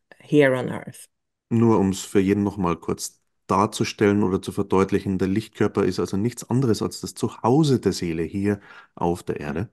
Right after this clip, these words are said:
Speaker 1: Your soul is such a powerful being of light.
Speaker 2: Da deine Seele ein derart kraftvolles Lichtwesen ist,
Speaker 1: that if it would move completely into your body, the body would simply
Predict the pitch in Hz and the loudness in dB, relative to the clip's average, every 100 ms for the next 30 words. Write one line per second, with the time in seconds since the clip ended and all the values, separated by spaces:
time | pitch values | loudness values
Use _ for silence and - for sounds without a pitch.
0 | _ _ _ _ 175 170 156 185 175 175 | _ _ _ _ 4 6 6 6 4 4
1 | 170 - 165 170 143 175 175 170 165 160 | 0 -2 -2 -6 -4 0 4 4 2 0
2 | 151 165 170 151 147 123 151 131 127 120 | 0 0 0 0 -2 -4 -6 -4 -4 -4
3 | - - - _ _ _ _ _ _ 110 | -6 -10 -18 _ _ _ _ _ _ 2
4 | 107 143 139 107 95 92 - 107 110 95 | 4 4 4 2 2 0 2 0 0 -2
5 | 98 98 92 - 110 - 104 87 - 113 | -2 0 0 -2 -6 -2 0 0 0 -4
6 | - 85 82 80 - 139 - - - 165 | -2 -2 -2 -4 -6 -6 -8 -8 2 2
7 | - 208 214 190 190 165 151 175 147 175 | 4 4 6 6 6 4 6 6 6 6
8 | 196 185 160 160 170 165 151 147 143 143 | 6 4 -2 0 0 0 2 2 0 -2
9 | 123 120 117 175 185 175 147 131 143 143 | 0 -2 0 0 0 0 -4 -4 -2 -4
10 | 127 117 113 - - - - - - | -2 -6 -8 -6 -4 -4 -6 -10 -10